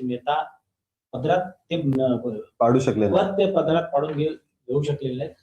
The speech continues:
Speaker 1: ही एकी जर विरोधकांमध्ये नसेल, तर मला सांगा, ही ग्राउंडवरती काय फाईट करू शकतील? आणि स्ट्रॅटेजीवरती विरोधी पक्ष अजूनही एकत्र यायला तयार नाहीये, स्वतंत्रपणे लढतायत. आणि महायुतीमध्ये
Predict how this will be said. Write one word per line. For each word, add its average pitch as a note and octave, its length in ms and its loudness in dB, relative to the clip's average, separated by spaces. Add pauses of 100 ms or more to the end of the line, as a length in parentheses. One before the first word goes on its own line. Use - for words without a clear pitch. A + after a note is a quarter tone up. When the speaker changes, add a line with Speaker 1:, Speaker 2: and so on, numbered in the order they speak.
(360)
Speaker 1:
ही - 240 -2
एकी E3 580 0
जर F#3+ 200 4
विरोधकांमध्ये E3 640 0
नसेल, E3 320 -6
तर F#3 80 2
मला E3+ 240 0
सांगा, F3 160 -6
ही F#3+ 140 -2
ग्राउंडवरती F#3+ 560 0
काय G3 380 2 (260)
फाईट D#3 280 0
करू C#3+ 100 -6
शकतील? B2 340 -14 (440)
आणि E3+ 160 -8
स्ट्रॅटेजीवरती F#3 840 2
विरोधी E3+ 240 2
पक्ष E3 240 -8 (120)
अजूनही F#3 440 4
एकत्र D#3+ 260 -2
यायला B2+ 340 0
तयार A2 280 -10
नाहीये, - 440 -14 (260)
स्वतंत्रपणे D3 640 -6
लढतायत. G#2 560 -10 (120)
आणि D#3 220 -12
महायुतीमध्ये F#3+ 800 -2